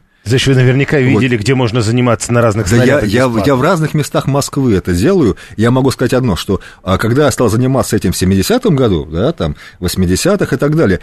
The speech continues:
Speaker 2: я просто знал всех в лицо, кто у меня бегает в районе. Сейчас посмотрите, сколько людей бегают, ходят, ездят на велосипеде. А, я, так сказать, ну, просто рад. И, к сожалению, среди этих людей,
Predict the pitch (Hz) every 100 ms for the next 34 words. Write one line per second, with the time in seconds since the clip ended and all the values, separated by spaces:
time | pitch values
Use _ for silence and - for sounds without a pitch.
0 | - - 127 - 175 151 160 170 196 160
1 | 165 - 233 175 147 143 175 156 123 131
2 | 170 110 73 - _ - 117 170 214 -
3 | - - 120 135 202 - 127 123 123 127
4 | 104 - 87 123 180 107 76 - - 120
5 | 147 110 - _ 87 110 107 107 101 104
6 | - - 113 151 117 - - _ _ -
7 | 90 90 90 113 107 104 - - 92 87
8 | 95 - 107 - 92 95 98 98 190 196
9 | - 90 87 87 - - - - 120 117
10 | 170 214 135 85 - - - 104 107 147
11 | 131 - 117 123 220 170